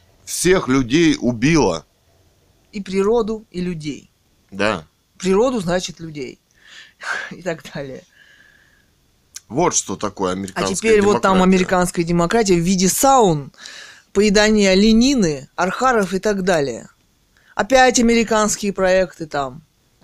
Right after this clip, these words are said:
Speaker 2: И вот эти вот распыления с
Speaker 1: Да.
Speaker 2: самолётов.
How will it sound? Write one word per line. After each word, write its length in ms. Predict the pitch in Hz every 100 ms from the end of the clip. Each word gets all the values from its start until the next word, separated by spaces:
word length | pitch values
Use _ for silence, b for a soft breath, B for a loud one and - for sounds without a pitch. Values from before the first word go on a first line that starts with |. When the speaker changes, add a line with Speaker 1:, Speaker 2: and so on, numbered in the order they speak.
| _ _ _ _ _ _ _ _ _ _ _ _ -
Speaker 2:
И 80 |
вот 140 | 254 269
эти 160 | 269 262
вот 180 | 262
распыления 880 | 262 254 - 294 247 226 233 226 202
с 200 | 180 -
Speaker 1:
Да. 40 | - 208
Speaker 2:
самолётов. 680 | 208 202 202 196 170 147